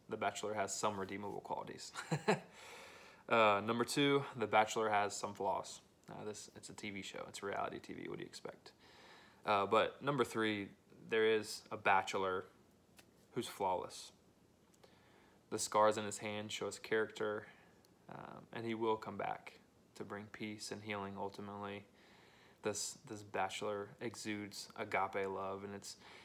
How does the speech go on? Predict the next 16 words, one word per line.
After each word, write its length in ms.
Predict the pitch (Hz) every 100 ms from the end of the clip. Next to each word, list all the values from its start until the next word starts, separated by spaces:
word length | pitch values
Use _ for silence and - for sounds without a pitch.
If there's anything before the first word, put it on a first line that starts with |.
| -
it's 140 | 120 -
the 100 | 120
picture 500 | - 147 - 110 104
of 140 | 101
God's 320 | 107 101 98
love 480 | 101 101 101 98 - - -
as 200 | 110 104
written 180 | 101 104
in 80 |
the 80 | 104
Bible 460 | 101 101 98 104 101
that 120 | 107
we 80 | 107
can 180 | 104 104 -
experience 580 | 113 - - 107 98 -
fully. 460 | - - 92 -